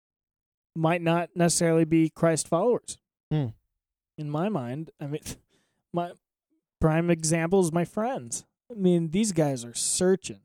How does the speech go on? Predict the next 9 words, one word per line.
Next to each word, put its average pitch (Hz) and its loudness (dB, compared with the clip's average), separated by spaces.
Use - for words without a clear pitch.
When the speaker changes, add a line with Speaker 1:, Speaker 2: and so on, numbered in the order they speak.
Speaker 2:
Right. 117 -2
Speaker 1:
They're 202 6
the 202 6
ones 165 2
asking 143 -2
me 147 0
the 139 -2
questions, 139 -4
and, 131 -4